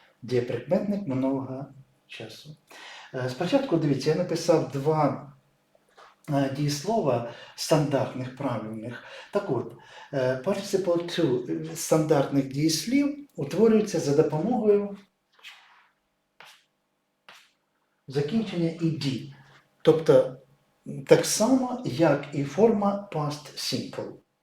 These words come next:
Е, е, два приклади. Е, готувати. To prepare. Приготував, ну, або готував. Prepared. Пригото-, е, приготований. Prepared.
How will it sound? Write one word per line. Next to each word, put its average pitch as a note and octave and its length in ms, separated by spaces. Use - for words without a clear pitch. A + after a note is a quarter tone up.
Е, C3+ 400
е, D3 300
два B2+ 260
приклади. F#3 640
Е, E3 80
готувати. D#3 840
To C3 640
prepare. A#2 500
Приготував, F3+ 880
ну, A3 240
або C3 140
готував. A#2+ 640
Prepared. - 800
Пригото-, C#3+ 720
е, D3 300
приготований. C#3+ 1120
Prepared. C3+ 720